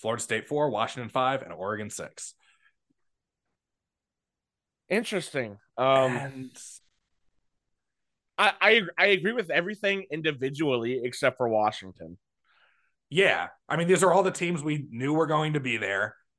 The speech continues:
Speaker 1: but I don't, I don't see how you can't have Washington in the top four when they have the best win out of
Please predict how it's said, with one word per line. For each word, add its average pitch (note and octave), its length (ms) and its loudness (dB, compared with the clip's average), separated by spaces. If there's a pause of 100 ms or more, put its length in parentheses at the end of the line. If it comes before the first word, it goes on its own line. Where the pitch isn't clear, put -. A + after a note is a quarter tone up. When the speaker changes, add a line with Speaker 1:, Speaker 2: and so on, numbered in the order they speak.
(300)
Speaker 1:
but E3 140 6
I D#3 100 6
don't, A3+ 240 4
I A#3 60 4
don't A3+ 180 0
see F#3+ 140 -4
how G3+ 280 4
you G3 180 2
can't F#3+ 260 -2
have E3+ 160 2
Washington C#3+ 580 0 (300)
in D#3+ 140 4
the E3+ 80 4
top C#3 300 4
four F3 220 6
when C#3+ 180 0
they D#3 140 4
have D3+ 220 0
the D#3+ 80 2
best C3 340 0
win C#3 240 0
out B2+ 160 2
of B2+ 100 0